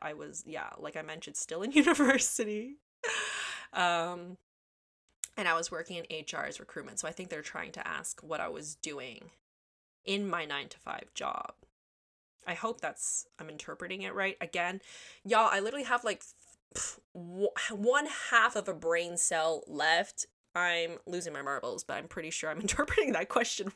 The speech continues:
right. Um, all right, next question is, "What pushed you to pursue content full time?" Again, I feel like I've touched on this, um, just a f-, few minutes ago, as well as in some previous episodes. The main factor is that I have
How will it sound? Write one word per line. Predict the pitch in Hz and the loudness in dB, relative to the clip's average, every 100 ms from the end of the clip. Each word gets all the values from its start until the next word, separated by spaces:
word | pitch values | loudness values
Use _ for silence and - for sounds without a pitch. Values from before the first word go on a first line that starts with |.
| 208 - - | -8 -12 -14
right. | - - _ - - _ - _ _ _ 494 523 523 554 - - - - - - | -14 -16 _ -20 -20 _ -20 _ _ _ 2 4 4 0 -2 -4 -6 -8 -10 0
Um, | 214 208 202 196 190 180 170 165 - | 6 10 10 10 8 4 -2 -6 2
all | 220 | 6
right, | 226 208 | 6 6
next | 214 214 - | 4 0 -2
question | - 233 226 196 | 6 6 6 -2
is, | 190 175 - | -4 -6 -6
"What | 202 214 285 - | 0 4 4 2
pushed | - 233 - - - | -2 0 2 0 0
you | 180 175 175 185 | -2 -2 -4 -4
to | - 185 175 | -2 0 -2
pursue | 170 - 185 - 175 170 165 | -4 -4 -2 -2 0 -2 -2
content | - 156 151 - 151 147 - | -4 -4 -4 -6 -6 -6 -12
full | - - 143 139 | -10 -6 -4 -6
time?" | - 143 139 139 | -8 -6 -6 -8
Again, | 175 208 202 | 2 4 4
I | 196 | 0
feel | 185 | -4
like | 165 | -4
I've | 147 | -6
touched | - 185 - 180 | -6 -6 -4 -2
on | 165 165 | -2 0
this, | 165 160 - - - - - | 0 2 0 -4 -14 -16 -6
um, | 160 156 151 147 | -4 -4 -6 -4
just | - 165 165 | -2 -2 -4
a | |
f-, | - _ _ | -12 _ _
few | - 196 | -6 -4
minutes | 165 156 - | -4 -4 -6
ago, | 156 160 151 | -4 -4 -2
as | 156 156 | -2 -4
well | 165 156 | -4 -4
as | 165 | -4
in | - 160 | -6 -10
some | 165 | -14
previous | - 160 151 156 - | -10 -10 -8 -8 -4
episodes. | 214 208 202 202 190 185 185 | -4 -2 -2 0 0 -2 -4
The | - | -4
main | 165 185 185 | -2 -2 -4
factor | - 202 185 - 196 | 0 2 2 0 -6
is | - 170 170 156 | -2 0 0 -2
that | 151 151 - | -2 -2 0
I | 165 | -2
have | 175 180 | -2 -4